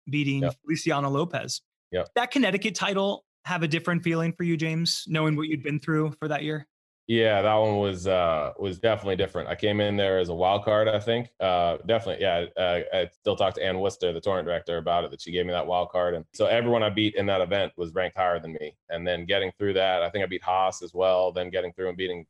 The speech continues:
Speaker 2: Feliciano. I was down a set, hadn't made any progress on his serve at all. Uh, and there was a rain delay.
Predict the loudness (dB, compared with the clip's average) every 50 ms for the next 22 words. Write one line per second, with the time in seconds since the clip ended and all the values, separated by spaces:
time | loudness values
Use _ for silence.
0 | _ -8 -8 -8 -6 -2 -2 -2 0 0 -2 -2 -4 -6 _ _ _ _ -4 -2
1 | -2 -2 0 0 2 2 2 0 0 -2 -2 0 2 2 2 0 0 0 0 0
2 | 0 0 0 0 0 2 0 0 -2 0 0 0 2 2 0 -2 -2 0 -2 -2
3 | -2 -2 -4 -4 -2 -2 0 0 0 2 2 2 4 4 4 2 0 _ _ _
4 | _ _ _ -4 -2 0 2 2 2 0 0 0 0 0 0 0 0 0 0 0
5 | 0 0 0 0 -2 -2